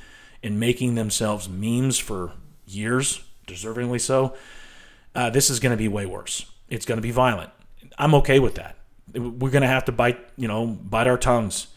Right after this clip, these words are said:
swallow the blood, bite the bullet, whatever analogy you wanna use, whatever metaphor, it's gonna be it. And we have to do it because it's what's right. And unfortunately, our judicial system is not taking that stance.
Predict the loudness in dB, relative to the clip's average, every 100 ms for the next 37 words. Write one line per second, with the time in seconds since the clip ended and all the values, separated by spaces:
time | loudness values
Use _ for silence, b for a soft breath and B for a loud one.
0 | b b b b b -4 2 4 4 2
1 | 2 2 2 -2 -2 0 2 2 0 0
2 | 0 2 2 0 0 0 0 0 4 4
3 | 4 0 -4 -10 b b -2 2 4 6
4 | 4 2 0 0 -6 -12 -20 -20 -20 -20
5 | -20 -20 -20 -10 -6 0 4 6 6 0
6 | -2 -12 -18 -20 -14 -6 -4 -2 -4 -4
7 | 0 2 2 -6 -18 b b b b b
8 | -8 -4 0 0 0 0 0 0 -2 -4
9 | -6 -14 -20 b b b -6 -2 -2 0
10 | 2 2 2 0 0 -2 0 2 2 2
11 | 0 -2 -4 -4 -4 -4 -2 -2 0 0
12 | 0 -4 -10 -10 -16 -6 -6 -4 -6 -4
13 | -4 -6 -8 -10 -12